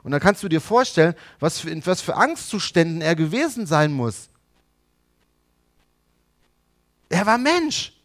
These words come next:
Er war Mensch. Aber er sagte etwas ganz Wichtiges dann. „Aber nicht mein Wille, sondern dein Wille geschehe.“ Und Jesus hat sich wieder Gott untergeordnet. Und das sagt mir, Jesus hätte auch einfach Nein sagen können.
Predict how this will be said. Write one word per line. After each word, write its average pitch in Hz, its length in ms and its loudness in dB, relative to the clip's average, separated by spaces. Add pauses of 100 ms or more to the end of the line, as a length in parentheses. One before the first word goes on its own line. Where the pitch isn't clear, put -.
(880)
Er 208 160 0
war 277 140 4
Mensch. 294 480 2 (360)
Aber 220 200 10
er 214 100 10
sagte 247 340 8
etwas 220 280 0
ganz 262 300 4
Wichtiges 214 580 -4
dann. 107 320 0 (600)
„Aber 165 240 2
nicht 165 280 -4
mein 220 420 4
Wille, 147 380 0 (520)
sondern 165 300 -2
dein 170 320 2
Wille 107 220 -4
geschehe.“ 90 500 -12 (1700)
Und 170 120 -8
Jesus 233 280 -2
hat 240 160 6
sich 220 160 -10
wieder 226 200 2
Gott 262 260 4
untergeordnet. 160 920 0 (480)
Und 208 140 0
das 262 180 4
sagt 240 240 6
mir, 190 240 4
Jesus 254 500 2
hätte 247 300 2
auch 190 200 -2
einfach 262 500 2
Nein 302 400 2
sagen 214 360 0
können. 143 440 -2